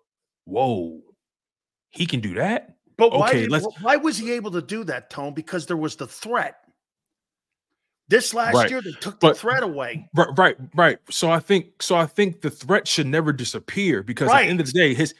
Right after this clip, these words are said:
Speaker 1: his athleticism is still his athleticism. The threat never goes away.
Speaker 2: That's
Speaker 1: But it's
Speaker 2: maximizing.
Speaker 1: but it's, okay, so it's, so it's how it's being used. And I think Kellen Moore,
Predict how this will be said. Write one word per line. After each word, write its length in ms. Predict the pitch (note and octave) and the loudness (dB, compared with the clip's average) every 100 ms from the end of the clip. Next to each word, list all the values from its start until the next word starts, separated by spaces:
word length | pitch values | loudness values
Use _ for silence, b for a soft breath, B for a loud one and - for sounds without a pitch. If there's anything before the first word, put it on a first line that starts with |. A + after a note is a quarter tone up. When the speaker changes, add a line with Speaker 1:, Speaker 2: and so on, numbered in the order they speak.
| b | b
Speaker 1:
his 160 | E3 E3 | -6 2
athleticism 720 | D#3 - F3+ G3 E3 C3 B2 | 2 4 0 0 0 -4 -4
is 100 | - | -4
still 200 | - D#3 | 2 4
his 120 | D3+ | 4
athleticism. 680 | B2 B2 F3+ E3 B2 F2+ D2+ - _ _ | 2 -2 0 0 -2 -8 -12 -20 _ _
The 140 | C3 B2+ | -4 -4
threat 340 | - C#3 B2 | -2 -2 0
never 260 | C3 E3 D3 | 0 -2 0
goes 280 | C3 B2 G#2+ | 0 0 0
away. 460 | G#2 D#3+ A#2 G#2+ _ _ _ - | -2 0 -2 -6 _ _ _ -4
Speaker 2:
That's 320 | A#3+ A#3 F#3+ | -4 -4 2
Speaker 1:
But 220 | B3 C4 | 4 4
it's 100 | - | 2
Speaker 2:
maximizing. 500 | F#3 D#3 C3+ A#2 G2+ _ _ _ _ - | 0 -2 -2 -12 -20 _ _ _ _ 0
Speaker 1:
but 140 | B2+ | 0
it's, 180 | A#2 C3 | 0 -6
okay, 260 | C3 A#2 | -4 -4
so 360 | G2+ - A#2 A2 | -4 -2 -2 -2
it's, 200 | A#2+ - _ | -6 -8 _
so 260 | - C#3+ B2+ | -8 -2 -2
it's 280 | B2+ - - | -4 -14 -16
how 340 | - - E3 D#3 | -6 0 2 2
it's 100 | A#2 | 0
being 360 | C3 A#2+ G#2 | -6 -4 -6
used. 560 | G#2 F3 D3 G2+ - - _ _ - | -4 -4 -2 -4 -10 -20 _ _ -4
And 120 | C#3 | -2
I 80 | D3+ | -2
think 260 | F3+ D3+ | -4 -6
Kellen 280 | - C#3+ B2 | -6 -6 -6
Moore, 500 | B2 E3 D3+ A#2+ - | -4 0 2 2 -2